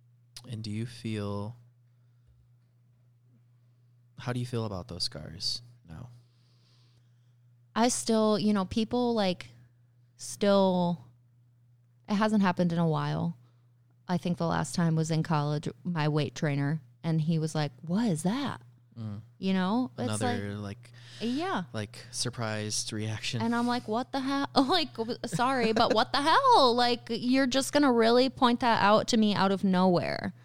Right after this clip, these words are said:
Speaker 1: Uh-huh.
Speaker 2: you know? And yeah, it, it, you know, it's, it's just,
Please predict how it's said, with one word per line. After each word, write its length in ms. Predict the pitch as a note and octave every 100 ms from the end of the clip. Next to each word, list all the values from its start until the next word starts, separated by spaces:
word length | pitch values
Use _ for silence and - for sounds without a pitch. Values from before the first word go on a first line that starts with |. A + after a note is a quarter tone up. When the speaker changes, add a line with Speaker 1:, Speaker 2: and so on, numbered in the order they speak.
| _ -
Speaker 1:
Uh-huh. 100 | A2 G#3
Speaker 2:
you 100 | G#3
know? 460 | F3+ E3 G#3 A3 -
And 540 | F#3+ F#3+ F3 F3 D#3+ - - _ _ _ _ _ _ _ _ _ _ _ _ _ _ _ _ _ _ _ _ _ _ _ _ _ _ _ _ -
yeah, 540 | F#3 E3+ C#3+ D#3 F3+ E3+ - _
it, 200 | G3 F#3
it, 180 | - F#3+
you 140 | F#3 F#3
know, 160 | E3+
it's, 240 | D#3+ - -
it's 220 | E3 -
just, 640 | - D#3+ D#3+ - - -